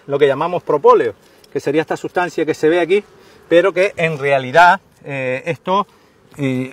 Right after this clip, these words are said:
aquí no se utiliza nunca. Si ustedes se fijan, es pegajosa, ¿vale?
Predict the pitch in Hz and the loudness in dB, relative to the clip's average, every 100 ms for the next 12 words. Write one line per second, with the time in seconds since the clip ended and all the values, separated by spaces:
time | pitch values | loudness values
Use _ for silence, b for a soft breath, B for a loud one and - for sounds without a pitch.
0 | - 143 135 185 202 175 185 196 196 - | -8 -6 -2 -2 0 0 0 0 -2 -2
1 | 180 170 175 165 151 165 202 170 190 226 | -2 -2 -2 -4 -2 -2 -2 -2 -2 -2
2 | - 110 - - 170 170 180 208 214 240 | -6 -10 -12 -6 -6 -6 -4 -2 -4 -8
3 | b b 165 - 156 160 226 226 190 269 | b b -10 -8 -4 -2 -2 -4 -6 -8
4 | - _ _ b b b _ 160 254 - | -12 _ _ b b b _ 0 0 -2